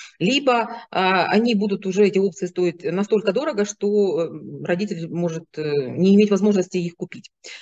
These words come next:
А, поэтому я всегда настаиваю на том, чтобы если вы купили детский полис, э, ребенку накопительный, обязательно имейте свой личный полис. Я чуть дальше буду рассказывать разные интересные истории, вы поймете, почему я на этом настаиваю. Итак, э, защита дохода родителя.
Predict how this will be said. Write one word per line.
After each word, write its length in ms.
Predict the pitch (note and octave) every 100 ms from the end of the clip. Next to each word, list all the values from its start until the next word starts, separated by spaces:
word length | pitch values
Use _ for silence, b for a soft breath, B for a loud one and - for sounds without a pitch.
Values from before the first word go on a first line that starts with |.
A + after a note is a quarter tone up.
| B
А, 180 | F3 E3+
поэтому 320 | F3 A#3+ G3+
я 160 | G3 G3
всегда 500 | - E3 F3+ E3 -
настаиваю 440 | D#3 E3 F#3 E3 E3
на 60 |
том, 160 | E3+ F#4
чтобы 300 | - G3+ F#3
если 640 | F#3+ G3+ D#3+ D#3 B2+ D3+ D3+
вы 140 | F3+
купили 460 | - D#3 F3 D3+ C#3
детский 340 | E3 E3+ C#3+
полис, 260 | D#4+ F#4 -
э, 200 | - G3
ребенку 320 | G3+ A3+ G#3
накопительный, 540 | G3+ G3+ F#3+ E3+ E3 E3 B
обязательно 460 | E3+ E3+ A#3+ A3+ G3+
имейте 480 | F#3+ F3 F#3 F3+ E3
свой 300 | - E3+ F3+
личный 420 | F#3 E3 - E3
полис. 220 | D3 C#3+
Я 60 | G#3
чуть 120 | F#3+
дальше 240 | G3 G3+
буду 180 | E3+ F3
рассказывать 460 | F3 - F3 D#3+ D#3+ B -
разные 280 | G3 F#3+ F3+
интересные 380 | G3+ G3 A3+
истории, 260 | C#4 G4 D#4+
вы 100 | G#3+
поймете, 360 | G3+ G#3 A3 G#3+
почему 300 | E3+ F#3+ F#3
я 140 | F3
на 120 | D#3
этом 160 | D3+ D3
настаиваю. 460 | D3 D3 C#3 - - B B B _ -
Итак, 320 | A3 - -
э, 120 | F3+ E3+
защита 300 | A3+ D#4 A3+
дохода 440 | G#3+ A#3 F#3+ - _
родителя. 460 | - F#3 F3 C#3